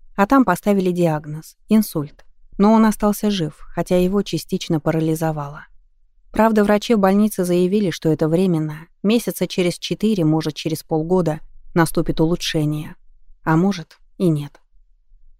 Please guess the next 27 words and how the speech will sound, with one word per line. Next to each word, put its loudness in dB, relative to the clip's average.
Вопрос 2
стоял, 0
куда 2
помещать 0
Горлова 2
после -6
больницы. 0
Дома 6
ведь 2
за 2
ним 4
некому 2
ухаживать, -8
совсем -2
некому. -4
Да 2
к -8
тому 4
же 2
он 4
проходит 0
по -2
уголовному 2
делу, -4
обвиняемым 2
в -4
убийстве. -8